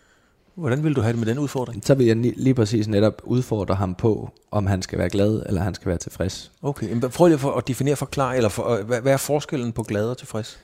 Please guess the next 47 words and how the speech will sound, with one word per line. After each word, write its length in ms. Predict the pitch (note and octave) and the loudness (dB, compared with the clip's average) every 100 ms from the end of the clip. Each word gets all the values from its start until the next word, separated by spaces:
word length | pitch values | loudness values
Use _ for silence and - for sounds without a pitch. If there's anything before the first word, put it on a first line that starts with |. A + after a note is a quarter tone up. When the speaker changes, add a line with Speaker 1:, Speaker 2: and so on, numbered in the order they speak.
| - | -4
Speaker 2:
Jamen, 140 | A2 G#2+ | -2 0
tilfreds, 560 | - - C#3+ C#3+ - | 0 4 4 4 0
det 260 | - D3 C3 | 0 4 6
er, 360 | A2+ A2+ A#2 - - - | 6 6 2 -2 -12 -10
når 260 | A2+ A2+ | 0 2
du 140 | G#2 A2+ | 4 6
ikke 280 | A#2+ - - _ | 4 2 -18 _
har 280 | - B2+ A2 | -2 2 2
nogen, 440 | A2 G#2+ A#2+ A#2 - | 0 -2 -4 -6 -6
øh, 600 | G#2+ G2 F#2+ - - - - | -2 0 0 -4 -8 -8 -12
hvis 180 | - A#2 | -6 -4
du 100 | - | -2
er 20 | |
tilfreds, 300 | A#2 - C#3+ | -6 4 4
så 160 | - C#3 | 6 2
har 40 | |
du 80 | A#2 | 2
ikke 200 | A#2+ - - - | 0 -2 -14 -16
et 220 | - A2+ | -4 -2
ønske 360 | A#2 B2+ - | 0 -2 0
om 220 | G#2 G#2+ - | 0 0 -2
at 80 | |
komme 220 | - A2 A2 | -2 0 0
videre. 240 | G2+ G#2 - _ _ | 0 0 -4 _ _
Speaker 1:
Mhm. 180 | A#2 B2 | -6 2
Speaker 2:
Så 100 | C3 | 2
er 40 | |
du 80 | A#2+ | 2
nået 240 | A#2 G#2+ | 0 2
der, 120 | A2 | 0
så, 140 | G#2 - - | 0 -4 -2
jamen, 180 | A#2+ C3 | 0 2
jeg 60 | |
er 40 | A#2+ | 2
tilfreds 420 | - - C3 - | 0 -4 -4 -4
med, 100 | G2+ | -6
hvor 120 | E2 | -4
jeg 100 | D2+ | -6
er. 60 | F#2+ - _ - _ _ _ _ | -8 -16 _ -20 _ _ _ _
Hvis 140 | A2+ | -2
du 80 | - | -2
er 40 | A2 | 0
glad 300 | A#2 B2 D3+ | 6 8 8
for, 160 | C3 | 4
hvor 120 | A2+ | 0
du 60 | G2+ | 2
er, 200 | G#2 B2+ | 2 2